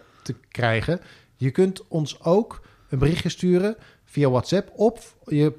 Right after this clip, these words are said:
klikt op de link in de show notes van, eh,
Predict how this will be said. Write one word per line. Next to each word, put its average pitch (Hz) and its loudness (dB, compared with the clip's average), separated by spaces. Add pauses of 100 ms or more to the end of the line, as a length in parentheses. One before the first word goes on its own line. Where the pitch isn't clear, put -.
(140)
klikt 180 -2
op 135 -4
de 127 0
link 139 0
in 139 -4
de 120 -2
show 147 0
notes 113 -4 (120)
van, 117 -4 (260)
eh, 101 0